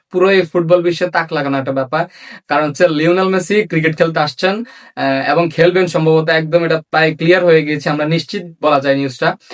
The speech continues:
আহ, কারণ হচ্ছে লিওনেল মেসি, আহ, ডিসেম্বর মাসের চোদ্দ তারিখে সম্ভবত ইন্ডিয়া আসতেছেন এবং সেখানে তার সাথে কথা হয়েছে যে লিওনেল মেসি একটা ম্যাচ খেলবেন,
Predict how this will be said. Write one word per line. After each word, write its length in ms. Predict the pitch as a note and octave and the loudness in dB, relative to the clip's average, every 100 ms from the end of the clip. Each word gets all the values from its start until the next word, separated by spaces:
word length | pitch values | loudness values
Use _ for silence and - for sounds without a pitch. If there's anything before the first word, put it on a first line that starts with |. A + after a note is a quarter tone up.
| - - | -20 -12
আহ, 140 | - C3+ | -8 -4
কারণ 180 | C#3+ D3+ | -2 -4
হচ্ছে 180 | D3+ | 0
লিওনেল 420 | D#3+ D3+ D#3 E3 E3 | 0 2 2 2 0
মেসি, 540 | E3 D#3+ F#3+ G#3+ C4+ - - _ | 0 -2 -2 0 -2 -6 -20 _
আহ, 360 | C4 C4 C3 B2+ | -2 -2 0 0
ডিসেম্বর 440 | F3 F#3 G#3+ A3 | 0 2 2 2
মাসের 260 | G#3+ G#3 A3+ | 0 -2 0
চোদ্দ 220 | A#3+ A#3 | 4 4
তারিখে 300 | A3 F#3+ D#3+ | 4 2 2
সম্ভবত 600 | D#3+ D#3+ D#3+ D#3+ E3+ F3+ | 0 2 4 4 4 2
ইন্ডিয়া 320 | E3 D#3+ E3 | 0 2 2
আসতেছেন 460 | D#3+ - - - F#3+ - | 2 -4 -6 -4 -4 -2
এবং 400 | D#3 D#3+ E3+ F#3+ - - _ | 0 4 2 0 -6 -20 _
সেখানে 440 | - E3 E3+ F3 | 0 0 2 0
তার 160 | F3 D#3+ | 0 0
সাথে 280 | E3+ F3 F3 | -2 -2 -2
কথা 200 | D3+ D#3+ | -2 2
হয়েছে 380 | E3 F3+ E3+ F#3+ | 4 4 2 -4
যে 140 | F#3+ | -2
লিওনেল 300 | D3 C#3+ D3 | 0 0 -2
মেসি 400 | D3+ D3+ - F3 F#3+ | -4 -6 0 2 2
একটা 400 | D#3+ B2+ C3+ C3 | 0 -2 -2 0
ম্যাচ 420 | B2+ D#3 F3 - | 0 -2 -2 -2
খেলবেন, 340 | G3 E3 D3 | 0 0 -2